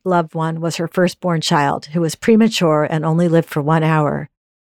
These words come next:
After that, Sarah and her husband had twin daughters, and they have made their son Luke part of the family for the two girls. Every spring,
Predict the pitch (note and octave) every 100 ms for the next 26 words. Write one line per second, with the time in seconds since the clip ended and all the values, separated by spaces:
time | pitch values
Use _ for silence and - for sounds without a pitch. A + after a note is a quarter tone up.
0 | _ _ - A#3 B3+ D4 A#3 G#3+ - -
1 | - G3+ G3 G3 E3 F3 F3+ F#3 - F3
2 | E3+ D#3 - F#3 D#3+ F#3 F#3+ D#3 D#3 E3
3 | - - _ _ _ - F#3 F#3 G3+ A3
4 | G#3 G#3+ G3 F#3+ F3+ - G3 A3 A#3+ A3
5 | F3 E3+ - - F#3 F#3+ G3 F#3+ F#3+ F3
6 | D#3 D3+ D3+ - D3+ D3 - D#3+ E3 D#3
7 | C#3+ D3 - _ _ _ _ _ G3 G3
8 | B3 B3 - A#3 A3 F3+